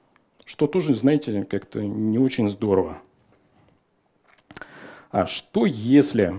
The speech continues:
мы сделаем очень простую штуку и, э, попробуем действительно совместить преимущества вот этого замечательного устройства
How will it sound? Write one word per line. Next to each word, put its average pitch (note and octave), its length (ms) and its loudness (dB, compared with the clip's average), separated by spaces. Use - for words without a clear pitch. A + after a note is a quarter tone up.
мы A#2 260 0
сделаем A#2+ 500 0
очень B2 220 0
простую A#2 360 -2
штуку G#3+ 560 -2
и, E3+ 460 -2
э, B2+ 380 4
попробуем A2+ 840 4
действительно G#2 760 0
совместить A#2 600 0
преимущества G#2 920 2
вот G#2+ 260 0
этого A#2 220 2
замечательного G#2 640 -2
устройства B2 640 -2